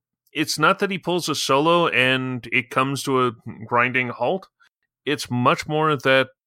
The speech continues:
it's off kilter, and the vehicle itself slams up against, uh,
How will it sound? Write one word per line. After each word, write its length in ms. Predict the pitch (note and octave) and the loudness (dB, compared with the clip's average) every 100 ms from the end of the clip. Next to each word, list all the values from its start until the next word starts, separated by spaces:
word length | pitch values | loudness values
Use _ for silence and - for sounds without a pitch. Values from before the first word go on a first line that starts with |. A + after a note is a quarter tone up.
| _ _ _ _ - | _ _ _ _ -4
it's 460 | C#3 B2 - - - _ - | -2 0 -2 -4 -6 _ 2
off 220 | D3+ - | 2 2
kilter, 480 | D3 D#3 F#3 F3+ - | 0 2 2 2 2
and 500 | A#2 C3 C#3 C#3 C3+ - - - - - - - A#2 | 0 2 2 0 -2 -4 -4 -4 -8 -16 -20 -18 -4
the 540 | C3 B2 A#2+ A#2+ A#2 A2+ _ A2+ - B2+ A#2 | 2 4 4 2 -2 -8 _ -20 -16 -16 -4
vehicle 360 | C#3 D3 C#3+ D3 | 2 2 2 0
itself 300 | C3+ C#3+ - | 2 0 0
slams 680 | - - C3 C#3+ D3+ D3 B2+ | -4 -2 2 4 4 0 0
up 180 | B2 | -2
against, 560 | C3+ A#2 A#2 A#2 - - _ _ _ _ - | -2 -2 -2 -2 -8 -12 _ _ _ _ 0
uh, 480 | A#2+ A2+ G#2 G2+ | 4 4 2 0